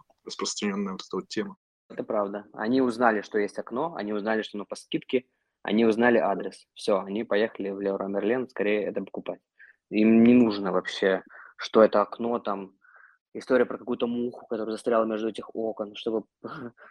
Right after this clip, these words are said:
Speaker 2: показать, насколько они толстые и, и, м, не пропускают звук. То есть им вот такие истории нахер не нужны. Ну, реально.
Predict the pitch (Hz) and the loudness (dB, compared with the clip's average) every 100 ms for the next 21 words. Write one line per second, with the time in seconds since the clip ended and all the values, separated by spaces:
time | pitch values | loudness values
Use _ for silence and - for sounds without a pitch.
0 | _ 107 117 113 110 110 - - 110 107 | _ -2 2 2 2 -2 -6 -2 -2 -2
1 | - 110 110 - 110 104 101 90 104 104 | -2 -2 -2 -4 -2 0 0 -2 -2 -2
2 | 104 _ _ - 104 110 107 104 104 107 | -4 _ _ -6 0 2 0 -2 -6 -4
3 | 104 107 107 107 107 104 - 120 110 107 | 0 2 2 2 0 -2 2 8 8 8
4 | 110 113 - 117 135 135 151 151 139 - | 4 2 2 2 4 6 6 6 6 10
5 | 165 131 120 - 101 98 98 98 95 _ | 8 8 0 -8 -12 -12 -14 -20 -20 _
6 | - _ _ 113 107 107 107 95 92 | -20 _ _ -6 0 2 0 -2 -10